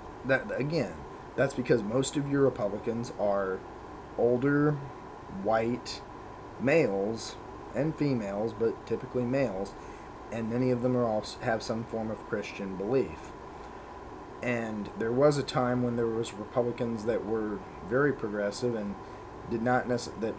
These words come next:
either believed in God and just, you know, were pretty, but, you know, usually kept some sort of dignity to their beliefs.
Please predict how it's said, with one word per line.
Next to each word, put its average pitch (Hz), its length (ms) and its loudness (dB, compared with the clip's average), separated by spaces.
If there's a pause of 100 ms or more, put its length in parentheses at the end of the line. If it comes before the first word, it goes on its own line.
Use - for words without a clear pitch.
either 117 160 0
believed 131 480 0
in 117 180 0
God 107 380 2
and 101 240 -4
just, 107 180 -6 (320)
you 123 140 2
know, 101 340 -2
were 107 320 -4 (880)
pretty, 123 500 4 (440)
but, 110 120 0 (640)
you 131 140 2
know, 113 60 0
usually 123 420 2
kept - 380 2
some 110 260 -2
sort 120 280 4
of 104 200 -2 (960)
dignity 113 680 4
to 120 120 -2
their 110 180 0
beliefs. 98 640 -4